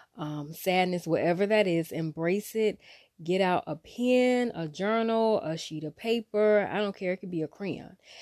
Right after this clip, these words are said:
And just rewrite your story. Like, start to focus on where you're currently at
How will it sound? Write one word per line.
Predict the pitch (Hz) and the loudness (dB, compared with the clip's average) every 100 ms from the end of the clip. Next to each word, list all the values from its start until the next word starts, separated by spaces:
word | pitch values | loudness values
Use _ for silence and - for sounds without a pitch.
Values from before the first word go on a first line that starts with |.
| - - _ | -20 -20 _
And | - 214 214 | 4 6 6
just | 185 262 294 - - | 4 2 2 -2 -8
rewrite | 165 233 302 269 254 247 - | -2 2 4 4 2 0 -6
your | 196 | -12
story. | - - 151 151 - - - - - - | -12 -10 -8 -8 -10 -20 -20 -20 -20 -12
Like, | - 196 196 170 _ _ _ _ _ | 0 2 2 0 _ _ _ _ _
start | - - 214 254 - - | -20 -6 0 0 0 -6
to | - 233 220 214 208 - - | -4 -2 0 0 0 -4 0
focus | 185 214 233 220 - | 2 2 -2 -8 -6
on | 170 165 160 160 156 170 _ _ _ _ _ _ _ _ _ _ _ _ - | -2 -2 -2 -2 -2 -6 _ _ _ _ _ _ _ _ _ _ _ _ -10
where | 180 175 | -2 2
you're | 175 170 | 2 0
currently | 160 185 165 151 247 196 | -2 -4 -2 0 0 0
at | 147 151 - | -2 -2 -4